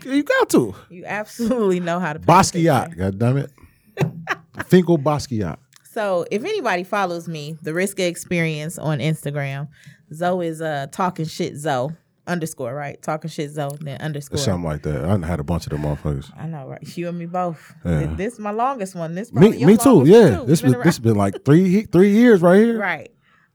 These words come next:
Speaker 2: Um, I do a, a B P randoms. If you hashtag B P randoms, I've been doing B P randoms for, like, four years, maybe a little longer.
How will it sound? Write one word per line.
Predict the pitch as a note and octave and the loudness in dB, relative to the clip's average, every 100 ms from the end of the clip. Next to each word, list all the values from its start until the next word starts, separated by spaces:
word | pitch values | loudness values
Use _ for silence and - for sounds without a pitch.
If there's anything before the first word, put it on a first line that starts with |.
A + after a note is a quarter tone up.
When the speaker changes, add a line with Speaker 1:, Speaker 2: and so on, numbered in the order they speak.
| - | -6
Speaker 2:
Um, | G#3 G3 F3+ E3 F#3+ - | -2 0 -2 -4 -8 -6
I | G#3+ | -4
do | A3+ A3 F#3+ | -2 -2 -2
a, | E3 F#3 F#3 G3 G#3+ - | -2 -4 -10 -18 -18 -10
a | D#3+ D#3 | -8 -6
B | G3 | -6
P | G3 F#3 | -4 -4
randoms. | F3 E3+ D3+ D3 E3 | -2 -4 -4 -8 -8
If | F3 | -4
you | A#3 | -2
hashtag | A3+ G#3 G#3 A#3 F3+ E3 D3 | 0 0 -2 -2 -2 -2 -4
B | F3 G3+ | -6 -6
P | A#3 G3+ | -6 -4
randoms, | G3+ G#3 G#3 F#3 F#3+ - _ _ _ _ _ _ - | -2 -2 -4 -6 -10 -14 _ _ _ _ _ _ -16
I've | G3+ | -10
been | G3 | -8
doing | E3 D#3 | -8 -8
B | D#3 | -10
P | - D3 | -10 -6
randoms | D#3+ D#3 C#3 D3+ - | -6 -6 -8 -14 -12
for, | C#3 | -12
like, | C#3 C3 - _ _ _ _ | -10 -14 -18 _ _ _ _
four | _ D#3 D#3+ | _ -6 -4
years, | F3+ D3+ E3 G3+ | -4 -6 -10 -12
maybe | - G3 G#3 | -8 -6 -4
a | |
little | F#3 F3+ | 0 0
longer. | G3 D#3 D3 D3+ F#3 | 0 -2 -4 -8 -10